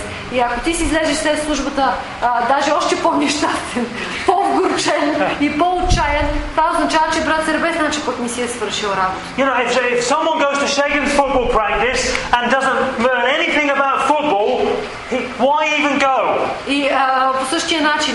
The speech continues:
Speaker 1: ако някой от момчетата от юношите, от юношите отидат да тренират при Шеган и, а, а, а, на тренировката абсолютно нищо не научат,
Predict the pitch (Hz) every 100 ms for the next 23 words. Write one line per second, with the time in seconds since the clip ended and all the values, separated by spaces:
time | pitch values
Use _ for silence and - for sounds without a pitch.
0 | 226 240 247 262 294 311 330 320 302 277
1 | 269 311 311 294 277 339 320 311 254 220
2 | 214 214 220 240 330 330 320 262 - 339
3 | 320 - 277 269 233 - - 196 214 208
4 | 226 - - - 269 - 285 262 262 254
5 | 247 247 254 247 247 240 240 247 254 -
6 | 269 285 349 339 311 277 - 277 403 427
7 | 392 359 370 285 262 214 202 202